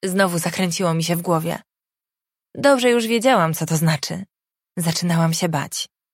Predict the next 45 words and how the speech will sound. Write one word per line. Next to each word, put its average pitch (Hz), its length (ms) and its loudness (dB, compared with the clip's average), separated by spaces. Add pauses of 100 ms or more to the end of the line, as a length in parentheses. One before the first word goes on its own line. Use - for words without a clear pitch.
Nie - 200 0
tego, 170 240 0
co 165 120 -6
zobaczę, 160 480 -2
ale 160 280 -2 (480)
tego, 262 200 2
że 254 80 2
być 226 160 -2
może 220 260 2
zaczadziłam 180 640 0
się 165 160 -6
we 170 100 -2
śnie 170 280 -2
i 190 40 0
już 202 180 -4
nigdy 208 200 -4
się 220 120 -4
nie 226 140 2
obudzę. 165 460 0 (680)
Co - 140 -8
prawda 170 320 2
było 151 200 -2
to 151 100 -6
mało 170 260 4
prawdopodobne, 139 760 -4
bo 131 240 -2
w 139 60 -10
moim 147 280 -2
mieszkaniu 151 380 -4
nie 143 140 -4
było 147 200 0
piecyka 156 420 -4
ani 180 180 0
gazu, 151 380 0 (380)
ale 175 160 0
może 254 200 0
wybuchł 180 420 -2
pożar? 151 440 -2 (1000)
Już 214 180 -2
sam 339 260 -2
fakt, 214 360 -4
że 180 120 -4
o - 80 -4
tym 202 240 -2
myślę, 165 480 -4